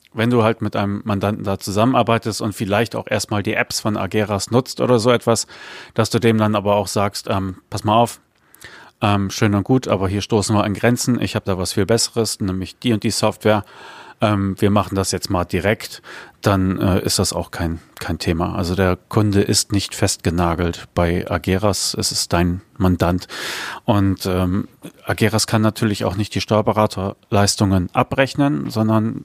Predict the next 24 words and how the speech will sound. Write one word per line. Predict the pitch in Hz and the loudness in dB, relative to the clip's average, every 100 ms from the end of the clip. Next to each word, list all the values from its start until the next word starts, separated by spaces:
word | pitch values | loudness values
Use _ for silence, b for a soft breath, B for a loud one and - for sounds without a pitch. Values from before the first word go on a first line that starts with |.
| - | -6
dafür | 107 95 113 | -4 -2 -2
müssen | 104 107 - | -2 -2 -4
sie | 110 | -2
dann | 110 104 | -2 0
halt | 113 110 | 0 -2
dieses | 113 110 | -4 -6
Preismodell | - 110 - 107 110 104 | -2 -2 0 2 4 4
haben, | 107 104 | 2 0
einer, | 101 92 95 | 0 0 -2
einer | 101 90 | 0 0
Mitgliedschaft | 95 - 139 - 135 123 | 2 0 -4 -2 0 0
im | 120 | -2
Monat | 113 117 117 - B B B B B | 0 0 -2 -6 B B B B B
und | 117 110 | 2 2
halt | 110 104 98 | 2 2 2
einer | 101 98 95 92 | 0 2 2 2
Softwarenutzung, | 104 95 - 90 90 - 95 90 92 | 0 0 2 2 0 0 0 0 0
sofern | 90 95 - - 90 90 | 0 0 0 0 0 0
das | 95 92 - | -2 -4 -4
gebraucht | - - - - - | -6 -6 -6 -4 -4
oder | 90 | -2
gewünscht | 90 87 90 92 - | -2 0 0 0 -4
ist. | - - - - _ _ _ _ _ _ - | -8 -10 -10 -12 _ _ _ _ _ _ -12
Ja. | 95 | -12